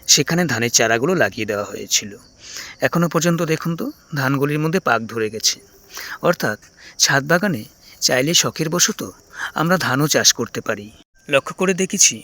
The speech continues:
বাড়ির বিভিন্ন আচার অনুষ্ঠানে ধানের প্রয়োজন হয়, তখন নিরুপায় হয়ে বাজার থেকে কিনে আনতে হয় অথবা কারো কাছ থেকে চেয়ে আনতে হয়। এরকমভাবে দুই একটা কার্টুনের মধ্যে যদি আমরা কয়েকটা গাছ লাগিয়ে ফেলি, তাহলে আমাদের রিচুয়ালটাও হয়ে যায়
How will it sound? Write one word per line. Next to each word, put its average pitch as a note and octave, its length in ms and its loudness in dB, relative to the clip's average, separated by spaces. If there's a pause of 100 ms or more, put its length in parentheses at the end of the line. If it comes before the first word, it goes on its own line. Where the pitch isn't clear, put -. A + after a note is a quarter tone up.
(120)
বাড়ির C3 280 6
বিভিন্ন D#3+ 320 -2 (120)
আচার D#3 320 2
অনুষ্ঠানে C3+ 480 -2 (460)
ধানের D#3 240 2
প্রয়োজন A2 380 -6
হয়, G#2 220 -14 (640)
তখন D#3 220 0
নিরুপায় C#3 400 2
হয়ে E3+ 140 -2
বাজার A#2+ 300 2
থেকে D3+ 160 -2
কিনে B2 240 0
আনতে A#2+ 200 -4
হয় F#3 200 -6 (300)
অথবা D3 260 -2
কারো A#2+ 220 4
কাছ C3 220 2
থেকে F3+ 160 -2
চেয়ে G#2+ 260 2
আনতে G#2 200 -8
হয়। A2 200 -12 (760)
এরকমভাবে F#3+ 560 2 (260)
দুই D#3+ 140 4
একটা E3+ 200 0
কার্টুনের C#3+ 440 2
মধ্যে D#3 240 -2
যদি D#3 240 -2
আমরা B2+ 240 -4 (880)
কয়েকটা A#2+ 340 2
গাছ C3+ 260 2
লাগিয়ে C3 340 0
ফেলি, F#2+ 280 -8 (680)
তাহলে C#3+ 260 2
আমাদের E3 200 0
রিচুয়ালটাও C3+ 480 2
হয়ে E3+ 200 -2
যায় G#2 260 -4